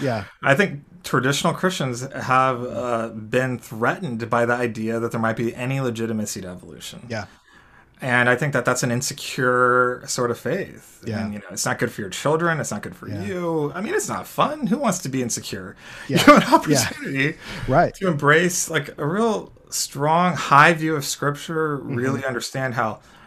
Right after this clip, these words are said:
Speaker 2: how, uh, these core doctrines in our faith, like the fall and
Speaker 1: Mm-hmm.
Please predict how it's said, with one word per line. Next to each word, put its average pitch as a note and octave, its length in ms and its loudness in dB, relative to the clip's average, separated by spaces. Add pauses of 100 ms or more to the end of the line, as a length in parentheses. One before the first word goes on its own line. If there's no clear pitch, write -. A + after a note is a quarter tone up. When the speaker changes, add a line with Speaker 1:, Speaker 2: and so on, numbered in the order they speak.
(340)
Speaker 2:
how, A2+ 320 6
uh, A2 440 -6
these A#2+ 280 -6
core F#3+ 240 2
doctrines C#3 420 4
in C3 80 -2
our A2+ 80 0
faith, A#2+ 260 0
like B2 120 -6
the - 60 -8
fall C3 760 4 (160)
and A2+ 420 -6
Speaker 1:
Mm-hmm. B2 200 -4